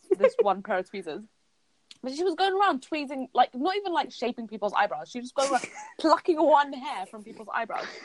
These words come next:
Speaker 1: She came
Speaker 2: Oh
Speaker 1: up
Speaker 2: my
Speaker 1: to me and
Speaker 2: God.
Speaker 1: she was like, "Nah, yours are too full. Like, they're, they're too thick." And I was just like, "Oh, okay."
Speaker 2: In a good way or bad way?
Speaker 1: In a bad way. In, like, the worst way. Like, she had the thinnest eyebrows I've ever seen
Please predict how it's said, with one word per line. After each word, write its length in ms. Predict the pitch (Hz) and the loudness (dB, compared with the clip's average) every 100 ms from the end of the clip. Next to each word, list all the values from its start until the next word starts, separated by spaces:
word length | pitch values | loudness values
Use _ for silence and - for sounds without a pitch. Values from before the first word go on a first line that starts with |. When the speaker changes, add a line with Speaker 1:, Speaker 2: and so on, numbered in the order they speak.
| - - - | -18 -20 0
Speaker 1:
She 80 | |
came 120 | - 196 | 6 8
Speaker 2:
Oh 60 | |
Speaker 1:
up 60 | 190 | 8
Speaker 2:
my 100 | 175 | 8
Speaker 1:
to 60 | 175 | 8
me 60 | |
and 80 | 226 | 8
Speaker 2:
God. 40 | 247 | 4
Speaker 1:
she 60 | 277 | 0
was 100 | 240 | -2
like, 180 | 233 208 | -2 -2
"Nah, 140 | 208 | -4
yours 260 | 196 190 180 | -4 -10 -16
are 40 | |
too 160 | - 208 | -18 -14
full. 320 | - 220 165 _ _ _ _ _ | -8 -8 -10 _ _ _ _ _
Like, 180 | 208 185 | 2 4
they're, 140 | 220 220 | 0 0
they're 100 | 214 | -2
too 160 | 202 226 | -4 -8
thick." 280 | - 208 - _ _ _ _ _ | -12 -12 -14 _ _ _ _ _
And 120 | 226 | -6
I 60 | 226 | -4
was 100 | 220 | -4
just 120 | 220 | -6
like, 220 | 226 202 - | -6 -6 -10
"Oh, 120 | 220 208 - - _ _ _ - | -18 -18 -20 -20 _ _ _ -14
okay." 160 | 202 196 | 2 6
Speaker 2:
In 80 | 214 | 6
a 60 | |
good 180 | 226 233 | 6 4
way 120 | 254 392 480 | 6 6 6
or 60 | |
bad 280 | 240 233 294 | 8 6 6
way? 60 | - | 2
Speaker 1:
In 60 | |
a 40 | 440 | 4
bad 220 | 508 622 | 2 0
way. 360 | 403 269 165 - | 0 0 -2 -8
In, 60 | 277 | -2
like, 160 | 381 359 | 0 0
the 80 | |
worst 340 | 359 415 381 - | 0 0 0 -2
way. 240 | 311 165 | -4 -2
Like, 140 | 202 262 | -4 -4
she 140 | 370 | -2
had 160 | 370 277 | -2 -4
the 80 | 262 | -8
thinnest 280 | 330 269 - | -8 -2 0
eyebrows 240 | 240 208 | 0 -2
I've 100 | 214 | -6
ever 120 | 214 | -10
seen 160 | 196 | -8